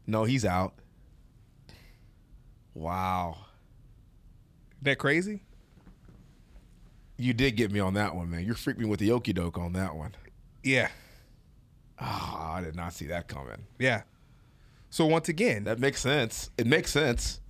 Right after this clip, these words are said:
Speaker 2: and I go back to a theme.
Speaker 1: And she's still upset. She's, she's still butthurt that she lost.
Speaker 2: Yeah.
Speaker 1: She, she wa-, she wants redemption. Yeah.
Speaker 2: I go back to a theme
Speaker 1: Wow.
Speaker 2: that I've been talking about a long time.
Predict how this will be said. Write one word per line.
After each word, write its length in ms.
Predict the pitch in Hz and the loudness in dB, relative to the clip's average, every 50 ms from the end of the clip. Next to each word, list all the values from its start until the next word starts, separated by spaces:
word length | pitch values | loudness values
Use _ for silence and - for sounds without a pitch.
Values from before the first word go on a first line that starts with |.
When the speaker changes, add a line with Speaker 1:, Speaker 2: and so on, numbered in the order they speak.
| - - - - | -20 -8 0 4
Speaker 2:
and 140 | 151 160 180 | 4 6 8
I 100 | 170 165 | 6 6
go 200 | 151 165 190 220 | 6 6 4 6
back 320 | 202 202 196 180 175 - - | 6 4 4 4 2 0 -6
to 520 | - - 175 160 151 143 143 135 135 135 - - - - - - | -4 0 2 4 4 4 4 2 0 -2 -6 -12 -18 -12 -4 -2
a 100 | - 127 | 0 0
theme. 600 | - - - - - 170 147 113 98 92 90 90 - - - - - - - | 0 -2 -6 -2 0 0 0 0 -2 -4 -10 -12 -14 -14 -18 -20 -14 -10 -6
Speaker 1:
And 80 | 127 | -2
she's 120 | - 143 - | -2 0 2
still 160 | - 165 160 | 2 2 2
upset. 400 | 135 113 - - 120 110 - - | 2 0 2 2 2 2 2 0
She's, 300 | - - 135 117 - - | -2 0 0 0 -2 -4
she's 200 | - - - 143 | -2 0 0 2
still 200 | - - 165 139 | 2 4 2 4
butthurt 320 | 104 110 143 147 135 131 113 | 4 4 4 4 4 2 0
that 120 | 120 113 | 0 0
she 140 | - - 131 | 0 0 -2
lost. 440 | 123 104 90 87 95 - - - - - - | 0 0 0 -2 -2 -4 -6 -12 -8 -4 -4
Speaker 2:
Yeah. 120 | 285 320 - - - - - - - - | -4 -4 -6 -12 -18 -20 -20 -20 -20 -12
Speaker 1:
She, 200 | - - - 147 143 - | -4 2 2 2 2 2
she 160 | - - 147 | 2 2 2
wa-, 120 | 127 123 - | 2 2 0
she 140 | - - 143 | 0 2 4
wants 240 | 139 135 127 - - | 4 4 2 2 0
redemption. 600 | 156 120 113 101 92 - - 101 95 117 170 - - - | 2 2 2 2 2 0 -2 -2 -2 -4 -6 -10 -14 -8
Yeah. 260 | - - 220 202 113 92 - - - - - - | -4 -2 -2 0 -2 -4 -8 -16 -20 -20 -6 0
Speaker 2:
I 180 | - 170 208 214 | 2 4 4 4
go 180 | 196 208 196 | 4 4 4
back 240 | 165 170 165 151 147 | 4 4 2 0 -2
to 340 | - - 175 165 156 147 143 135 120 - - - - - | -4 -2 0 2 2 2 2 2 0 -4 -8 -16 -6 -4
a 100 | 131 127 | -2 -2
theme 540 | - - - 156 147 139 113 101 92 95 98 - - - - - - - - - - | -2 -2 -2 0 0 0 0 -2 -6 -10 -14 -16 -20 -20 -20 -20 -20 -20 -20 -20 -16
Speaker 1:
Wow. 320 | - - 85 87 82 80 - - - - - | -12 -10 -8 -8 -8 -10 -12 -16 -20 -14 -6
Speaker 2:
that 500 | 117 120 131 127 123 120 117 107 - - - - - - - - - - - - - - - - _ - - - - - - - - - - - - - _ - _ - | 0 2 4 4 4 4 2 0 -2 -8 -16 -20 -20 -20 -20 -20 -20 -20 -20 -20 -20 -20 -20 -20 _ -20 -20 -20 -20 -20 -20 -20 -20 -20 -20 -20 -20 -20 _ -14 _ 0
I've 280 | 131 143 160 185 175 165 | 2 4 4 2 2 0
been 140 | 175 160 | 0 0
talking 380 | 143 - 160 147 139 - 147 139 | 0 2 0 0 0 0 -2 -2
about 280 | 131 123 123 120 117 113 | 0 0 2 0 2 0
a 40 | |
long 280 | 110 110 110 110 107 104 | 0 -2 -2 -2 -4 -6
time. 500 | - - 110 104 104 101 101 101 101 110 | -6 -6 -4 -4 -4 -4 -6 -8 -8 -12